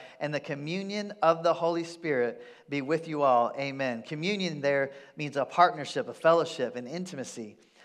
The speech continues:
Paul said that we can have a close relationship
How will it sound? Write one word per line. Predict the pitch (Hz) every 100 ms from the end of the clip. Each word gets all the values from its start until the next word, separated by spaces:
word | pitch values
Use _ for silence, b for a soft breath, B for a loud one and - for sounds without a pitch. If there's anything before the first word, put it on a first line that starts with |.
| b
Paul | - 180 190
said | 196
that | 170
we | 165
can | 165
have | 160 180
a | 165
close | - 190 190
relationship | 170 165 180 156 - 139 - -